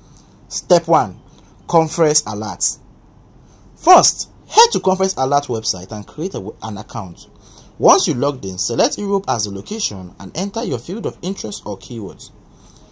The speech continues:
Next, browse the list of European conferences, and when you find one that catch your eye, click on it to view the details. Look for the registration or apply now button, which will redirect you to the conference official website.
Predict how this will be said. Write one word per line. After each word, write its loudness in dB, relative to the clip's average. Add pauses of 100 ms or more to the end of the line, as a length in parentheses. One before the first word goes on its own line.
(140)
Next, -2 (180)
browse 6
the 2
list 0
of 0
European 2
conferences, -2
and -8
when 0
you -2
find -2
one 0
that -4
catch -6
your -6
eye, -14 (440)
click -2
on 0
it -6
to -4
view -4
the -6
details. -10 (520)
Look 2
for 4
the -2
registration 0
or 0
apply 0
now 0
button, -8 (180)
which -4
will -4
redirect -2
you -6
to -14
the -10
conference -6
official -6
website. -8